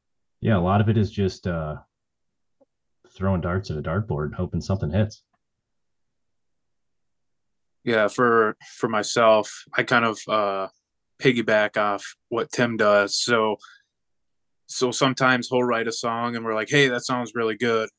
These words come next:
Speaker 2: And then he'll teach it to me. And then we'll play it all as one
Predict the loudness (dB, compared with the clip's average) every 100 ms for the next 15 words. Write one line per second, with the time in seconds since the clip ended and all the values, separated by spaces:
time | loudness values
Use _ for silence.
0 | -10 -4 0 2 0 0 2 4 4 2
1 | 0 -8 -10 -10 _ _ _ -2 2 0
2 | 2 0 2 2 4 4 4 2 -2 -8
3 | -10 -4 0 0 0